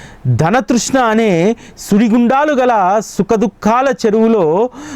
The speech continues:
మదమాత్సర్యాలనే మకరాలు భరించలేనంతగా ఉంటాయి. కనుక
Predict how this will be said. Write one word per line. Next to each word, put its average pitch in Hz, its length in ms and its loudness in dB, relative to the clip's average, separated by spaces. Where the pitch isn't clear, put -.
మదమాత్సర్యాలనే 233 1500 0
మకరాలు 208 560 0
భరించలేనంతగా 220 1080 0
ఉంటాయి. 180 460 -2
కనుక 240 540 0